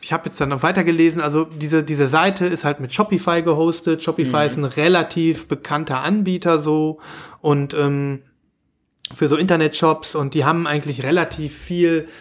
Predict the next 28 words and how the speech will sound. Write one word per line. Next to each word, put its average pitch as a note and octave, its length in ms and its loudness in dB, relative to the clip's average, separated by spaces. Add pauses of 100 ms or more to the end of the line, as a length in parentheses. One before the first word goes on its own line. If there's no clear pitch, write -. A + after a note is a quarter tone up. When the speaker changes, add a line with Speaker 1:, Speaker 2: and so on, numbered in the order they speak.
(200)
Speaker 1:
Sicherheit D#3 680 2
wohl D3 160 4
mit C#3+ 240 -2
drin, A#3+ 400 2 (420)
sodass D3+ 300 0
man D3+ 140 0
eben D#3+ 260 0
da C#3+ 420 2 (520)
relativ D3+ 420 0
sicher D#3 280 0
von C#3+ 160 -2
ausgehen C#3+ 380 0
kann, C#3 240 -2
dass B2+ 140 -2
da B2+ 200 -2
keine C3+ 400 -2
Kreditkartendaten B2 960 -4
abgefischt - 540 -2
werden. D3 340 2 (600)
Aber C3 520 0
da B2+ 100 0
hab C3+ 100 0
ich B2+ 120 -4
halt A#2+ 100 0
erst A#2+ 220 -4
nicht B2+ 180 -2
geschaltet C3 540 2
und A#2+ 280 -4